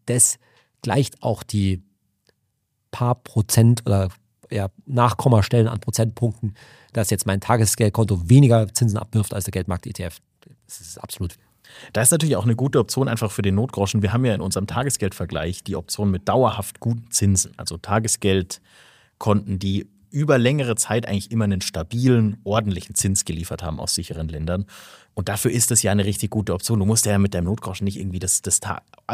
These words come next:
Speaker 2: total optimierte Tagesgeldhopping betreiben.
Speaker 1: Genau.
Speaker 2: Suchst du, nimmst du dir da eine Option weg,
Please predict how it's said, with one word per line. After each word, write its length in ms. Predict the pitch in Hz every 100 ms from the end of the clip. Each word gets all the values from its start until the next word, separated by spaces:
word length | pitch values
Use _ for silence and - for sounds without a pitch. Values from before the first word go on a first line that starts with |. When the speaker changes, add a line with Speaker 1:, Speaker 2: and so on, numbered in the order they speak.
| 110
Speaker 2:
total 280 | 110 104 110
optimierte 440 | 107 120 117 113
Tagesgeldhopping 760 | 113 107 113 - 87 87 87 82
betreiben. 400 | - 87 82 - -
Speaker 1:
Genau. 160 | 78 - - - - - - -
Speaker 2:
Suchst 260 | 135 123
du, 80 | 131 107 - - - - - _
nimmst 240 | 117 131 120
du 40 |
dir 120 | 120
da 100 | 101
eine 200 | 117 123
Option 460 | 104 - 110 110 104
weg, 360 | 151 - -